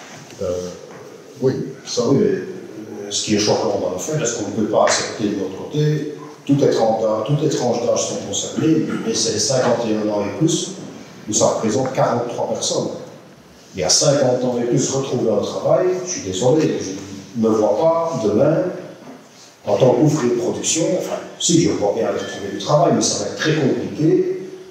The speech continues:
Speaker 2: d'aller se représenter, de refaire des C V, de, de, de, de réapprendre un nouveau métier, dans les nouvelles technologies qu'on connaît maintenant, et tout ce qui s'ensuit, hein, euh, ça démarre à zéro à cinquante ans, quoi.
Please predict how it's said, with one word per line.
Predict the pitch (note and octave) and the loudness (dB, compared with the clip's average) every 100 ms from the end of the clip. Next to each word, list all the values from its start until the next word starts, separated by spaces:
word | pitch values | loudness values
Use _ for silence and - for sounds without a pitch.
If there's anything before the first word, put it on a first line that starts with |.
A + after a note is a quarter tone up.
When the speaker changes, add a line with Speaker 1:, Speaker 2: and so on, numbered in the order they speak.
| - - | -20 -2
Speaker 2:
d'aller | - A2 G2+ | 2 4 4
se | C3 | 2
représenter, | B2+ A#2+ A2 G2+ F#2+ - | 0 -2 -2 -2 -2 2
de | - | 2
refaire | - - - | 2 0 0
des | G2 | 0
C | - F#2+ F#2 | -2 -2 -2
V, | C#3+ - - | 0 2 2
de, | A2+ | 0
de, | G#2 | -2
de, | G#2+ G#2 A2+ G#2 - A2+ | -2 -6 -6 -6 -6 -4
de | |
réapprendre | - C3+ C3 - A#2 - | 0 4 4 4 2 2
un | |
nouveau | G#2+ A2 G#2 G2+ | 0 0 -2 -4
métier, | F#2+ F#2+ D#3+ - F3+ F3+ - - - - - - - | -4 2 4 6 4 2 0 -6 -18 -20 -20 -20 -6
dans | A2+ G#2+ | 4 6
les | A2 | 6
nouvelles | A2+ A2 | 4 2
technologies | - A2 G#2+ G2+ G#2 G#2 | 0 -2 -2 -2 -2 -6
qu'on | G2+ - | -6 -4
connaît | F#3 F#3 | -2 -2
maintenant, | - - D3 D#3 D#3+ D3+ G#2 | -4 -2 0 0 0 2 4
et | G2+ - - - - | 2 0 -6 -12 -10
tout | |
ce | - | -10
qui | - | -4
s'ensuit, | A#2 - G#3 | -2 0 0
hein, | A#2+ C3 C#3 - G2 | 0 0 -4 -6 -8
euh, | G2 F#2+ F#2+ F#2 - - - - - | -8 -8 -10 -10 -14 -16 -20 -20 -4
ça | - A#2 | 2 4
démarre | A2+ - | 6 4
à | C#3 - | 2 2
zéro | G#2+ - D3+ - | 0 0 0 0
à | - G2+ G2+ | 0 -2 -2
cinquante | - - - C#3 - | -2 -4 -4 -6 -4
ans, | - | -6
quoi. | - | -8